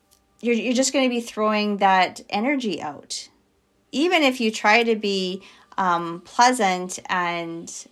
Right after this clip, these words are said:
happy and nice and do things that people want you to do, the energy, the vibration of it will be off, right? So even though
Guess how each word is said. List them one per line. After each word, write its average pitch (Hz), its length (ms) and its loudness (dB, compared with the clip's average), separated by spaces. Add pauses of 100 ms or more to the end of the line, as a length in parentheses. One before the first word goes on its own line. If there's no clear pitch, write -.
(220)
happy 233 580 -2
and 180 180 -6
nice 202 480 -4
and 180 360 -8
do 254 240 0
things 208 380 -2
that 185 160 -6
people 196 300 -6
want 196 280 2
you 180 100 -6
to 180 160 -10
do, 202 480 -2 (460)
the 226 280 -2
energy, 220 880 2 (300)
the 220 100 -2
vibration 233 680 2
of 190 280 0
it - 400 -2
will 196 220 -4
be 185 280 -6
off, - 760 -2 (1120)
right? 196 460 4 (280)
So 233 200 2
even 269 400 2
though 233 540 6